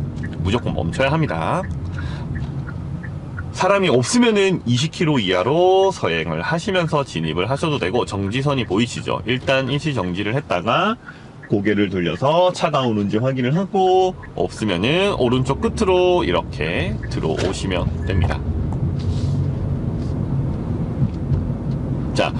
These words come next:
차선이 이제 사라진다라는 뜻인데 좌측 깜빡이를 넣고 한 번만 변경해 주시면 돼요. 한 번만 변경해 주시면 되는데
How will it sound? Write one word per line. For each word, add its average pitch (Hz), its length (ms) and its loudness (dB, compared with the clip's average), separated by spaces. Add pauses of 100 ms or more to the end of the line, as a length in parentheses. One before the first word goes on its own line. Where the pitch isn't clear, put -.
(460)
차선이 190 580 2
이제 110 120 2
사라진다라는 113 680 2
뜻인데 90 520 0
좌측 - 280 -4
깜빡이를 98 480 0
넣고 208 680 2 (1300)
한 156 240 4
번만 165 540 2
변경해 101 500 0
주시면 87 400 0
돼요. 69 160 -2 (280)
한 123 160 2
번만 151 400 4
변경해 82 460 0
주시면 85 380 -2
되는데 117 520 0